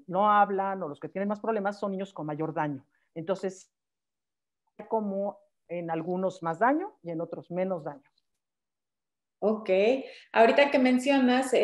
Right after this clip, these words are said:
Speaker 2: eh, estas edades que pueden tener ya más mayores, eh, eh, el centro terapéutico tuyo, Lolo, eh,
Speaker 1: Sí.
Speaker 2: ¿qué, qué es lo que vamos a encontrar ahí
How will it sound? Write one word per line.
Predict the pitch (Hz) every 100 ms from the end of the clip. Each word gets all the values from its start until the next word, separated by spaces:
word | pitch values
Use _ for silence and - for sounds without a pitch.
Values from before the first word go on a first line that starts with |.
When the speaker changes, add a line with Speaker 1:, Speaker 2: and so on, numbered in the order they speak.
| 208
Speaker 2:
eh, | 202 202 202 -
estas | 220 220 - 226 220 202 - - -
edades | 196 196 220 220 233 -
que | 190 190
pueden | 202 214 214
tener | 202 202 196
ya | 196 196
más | 190 175 180 - -
mayores, | 190 165 170 196 185 170 180 - _ _ -
eh, | 190 190 190 190 190 190 190 190 - _ _ _ -
eh, | 233 233 233 226 233 226 226 220 220 254
el | 254
centro | 262 330 339 403
terapéutico | 403 247 196 196 254 262 262 - 226 208 185 160 - - _ _ _ -
tuyo, | 262 254 262
Lolo, | 254 254 247 254 247
eh, | 220 214 208 208 196 208
Speaker 1:
Sí. | - _ _ _ _ _ _ _ _ _ _
Speaker 2:
¿qué, | 277 -
qué | 302 311 311
es | 285
lo | 311 311
que | 254 240 202
vamos | 262 277 285 302
a | 269
encontrar | 247 233 226 226 226
ahí | 220 220 226 226 220